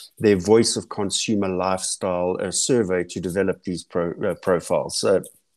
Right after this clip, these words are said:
the key takeaway for, for the listeners there, for Kevin, uh, goes on to provide a clear breakdown on why, uh, uh, brands and marketers actually need to segment by consumer type. And these, these are noted as follows. So firstly,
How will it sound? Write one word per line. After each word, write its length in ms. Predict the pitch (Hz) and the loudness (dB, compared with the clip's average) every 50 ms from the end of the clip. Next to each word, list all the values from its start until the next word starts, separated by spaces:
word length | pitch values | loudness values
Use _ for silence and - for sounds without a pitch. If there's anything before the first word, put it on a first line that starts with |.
| _ _ _ _ _ _ _ _ _ _ _ - - - - - - - - - _ | _ _ _ _ _ _ _ _ _ _ _ -20 -20 -20 -18 -16 -16 -16 -18 -4 _
the 60 | 165 | 0
key 200 | 139 - - 277 | 2 4 4 4
takeaway 440 | 262 - 220 208 190 190 175 165 151 | 6 6 6 6 8 8 8 8 8
for, 220 | - - 156 123 117 | 6 6 4 4 4
for 140 | - - | 2 0
the 160 | 135 127 117 110 | 2 4 4 4
listeners 460 | 123 131 - - 135 113 101 92 90 | 2 0 0 2 2 2 2 0 0
there, 220 | 104 107 104 101 | 2 2 2 2
for 180 | - - 117 - | 0 -2 -6 -6
Kevin, 440 | - - 110 98 101 98 95 95 - - | -2 -2 -2 0 0 0 -2 -2 -2 -2
uh, 100 | 107 104 | -2 -2
goes 340 | 95 - 113 113 117 107 - | 2 4 4 6 6 4 2
on 180 | - 127 113 107 | -2 -2 -2 -2
to 140 | - - | -6 -10
provide 360 | - - 107 95 101 98 98 92 | -10 -8 -4 0 2 2 2 0
a 40 | |
clear 260 | - - - 160 190 165 | -2 -4 0 2 2 2
breakdown 520 | 120 - 107 104 104 - - 107 95 95 | 2 4 4 4 4 2 0 -2 0 0
on 100 | 95 92 | -2 -2
why, 600 | 95 92 95 98 104 110 120 120 113 104 98 - - _ - - - - - - _ - | -2 2 4 4 6 8 8 8 6 6 4 0 -4 _ -12 -12 -12 -12 -16 -20 _ -10
uh, 200 | - 110 104 101 - 104 | -4 -2 0 0 2 0
uh, 80 | 104 | 0
brands 360 | 92 - 110 107 104 104 98 | 2 4 4 4 4 2 0
and 100 | 95 95 | -2 -2
marketers 460 | 98 92 95 95 - 101 101 98 82 101 | -2 -2 -2 -2 -4 -6 -6 -6 -6 -6
actually 280 | 95 - - 101 95 | -8 -6 -6 -4 -4
need 300 | 95 98 110 127 131 123 | 0 2 4 4 4 4
to 140 | - - 92 | 0 -2 -4
segment 460 | - - 104 92 - - 92 87 - | -2 -2 -2 -2 -2 -4 -4 -6 -4
by 180 | - 92 90 87 | -4 -4 -4 -4
consumer 500 | - - 90 82 - - 104 92 87 85 | -6 -8 -8 -8 -6 -6 -4 -4 -4 -4
type. 280 | - - 95 87 87 - | -6 -4 -4 -4 -4 -4
And 160 | 90 92 90 | -4 -2 0
these, 360 | 113 123 135 127 113 - - | 4 4 4 4 4 0 -2
these 260 | - 107 113 113 107 | 0 0 0 2 2
are 80 | 113 101 | 2 2
noted 400 | 95 92 92 92 - - 92 87 | 4 2 2 0 -2 -2 -4 -4
as 100 | 87 - | -4 -6
follows. 380 | - - 90 92 90 - - - | -4 -4 -4 -2 -2 -4 -4 -4
So 80 | 113 | -6
firstly, 580 | 101 - - 143 123 113 - - 104 101 92 | -4 0 2 4 4 4 2 0 -2 -2 -2